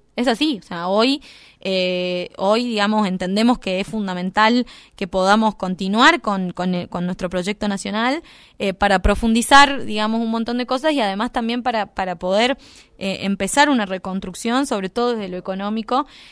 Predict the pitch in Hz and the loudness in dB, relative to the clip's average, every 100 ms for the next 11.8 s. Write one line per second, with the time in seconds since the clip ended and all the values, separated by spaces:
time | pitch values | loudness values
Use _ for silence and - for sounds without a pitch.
0 | - 202 190 180 185 185 208 220 202 - | -14 -6 -2 -2 -4 -8 -4 -2 -2 -6
1 | 190 190 196 - 208 208 208 202 202 208 | -6 -4 -4 -6 -6 -6 -4 -4 -2 -4
2 | 214 214 220 240 277 - - - _ 190 | -2 0 2 4 2 -2 -18 -20 _ -6
3 | 196 190 185 180 180 185 180 170 - 226 | -4 -4 -4 -4 -4 -4 -6 -8 -4 -2
4 | 247 - 240 220 233 254 208 196 - 190 | -2 -2 -2 0 0 -2 -4 -8 -8 -10
5 | 202 - 208 330 320 285 202 208 208 214 | -10 -4 -4 0 0 0 -4 -6 -4 -4
6 | 208 196 214 208 190 220 269 202 180 202 | -6 -6 -4 -4 0 4 4 4 0 -2
7 | 196 180 185 226 220 208 180 175 190 202 | -2 -2 -2 0 0 -2 -8 -8 -8 -6
8 | 190 202 214 208 208 208 208 214 214 214 | -4 -4 -4 -4 -4 -2 -2 -2 -2 -2
9 | 208 208 208 208 214 220 226 226 226 220 | -2 -6 -6 -6 -4 -2 0 0 0 -2
10 | 185 - 185 190 185 196 196 190 190 208 | -6 -6 -6 -4 -6 -8 -6 -4 -4 -6
11 | 214 - 185 180 175 190 190 | -8 -8 -8 -6 -4 -4 -4